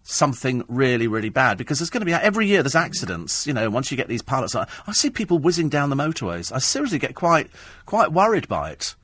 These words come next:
Quite worried by it, because I'm always very aware, always very aware of what's actually going on around me. I'm not bothered about my driving, 'cause I know that I'm actually a very good driver. Very good driver. But then I, um,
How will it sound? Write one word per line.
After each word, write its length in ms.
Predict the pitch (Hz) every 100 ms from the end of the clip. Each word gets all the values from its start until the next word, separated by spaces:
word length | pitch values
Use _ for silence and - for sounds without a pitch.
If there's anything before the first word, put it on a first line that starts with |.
| _
Quite 220 | - 202
worried 280 | 170 208 202
by 200 | - 180
it, 60 | -
because 220 | - 139 -
I'm 260 | 180 196
always 360 | 185 165 151 - - -
very 380 | 113 101 190 180
aware, 640 | 165 147 170 135 82 85 - _ _ -
always 260 | 160 113
very 400 | 92 82 175 175
aware 320 | 117 101 92 -
of 100 | 110
what's 220 | 123 -
actually 240 | 127 - 110
going 220 | 131 123
on 120 | 127
around 280 | 127 127 135
me. 80 | 104
I'm 80 | 127
not 140 | 214
bothered 160 | 233 151
about 160 | 170
my 220 | 147 180 185
driving, 380 | 117 92 87 110
'cause 140 | 127
I 120 | 147
know 120 | 135
that 100 | 120
I'm 140 | 110 110
actually 200 | - 104
a 20 |
very 240 | 117 113
good 180 | 101 113
driver. 520 | 98 131 131 92 - - - - _
Very 200 | 107 139
good 140 | 101 95
driver. 420 | 90 78 78 69
But 240 | - 127 110
then 240 | 143 143
I, 380 | 131 127 123 120
um, 400 | 120 120 123 123